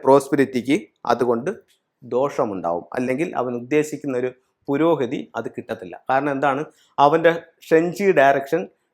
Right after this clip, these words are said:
ടോയ്ലറ്റ് വന്നിട്ട് മലിനപ്പെട്ടു പോയി. അപ്പം ഒരു വ്യക്തിയുടെ സൗഭാഗ്യ ദിക്ക് എങ്ങനെ കണ്ടുപിടിക്കാം എന്നുള്ളത് മനസ്സിലായല്ലോ. എന്നിട്ട് ഇതിങ്ങനെ സംഭവിച്ചു പോയിട്ടുണ്ടെങ്കിൽ പെ-, വിഷമിക്കേണ്ട കാര്യമില്ല, ഫെങ്ഷുയിൽ ഒന്നും വിഷമിക്കേണ്ട.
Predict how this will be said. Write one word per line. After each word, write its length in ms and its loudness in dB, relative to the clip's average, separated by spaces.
ടോയ്ലറ്റ് 600 2
വന്നിട്ട് 320 -8
മലിനപ്പെട്ടു 640 -4
പോയി. 160 -18
അപ്പം 200 0
ഒരു 200 8
വ്യക്തിയുടെ 640 2
സൗഭാഗ്യ 580 4
ദിക്ക് 240 -4
എങ്ങനെ 260 -2
കണ്ടുപിടിക്കാം 560 -2
എന്നുള്ളത് 360 -2
മനസ്സിലായല്ലോ. 540 -6
എന്നിട്ട് 280 -2
ഇതിങ്ങനെ 360 2
സംഭവിച്ചു 460 2
പോയിട്ടുണ്ടെങ്കിൽ 540 0
പെ-, 180 -2
വിഷമിക്കേണ്ട 520 -2
കാര്യമില്ല, 320 -2
ഫെങ്ഷുയിൽ 360 -4
ഒന്നും 240 -6
വിഷമിക്കേണ്ട. 440 -4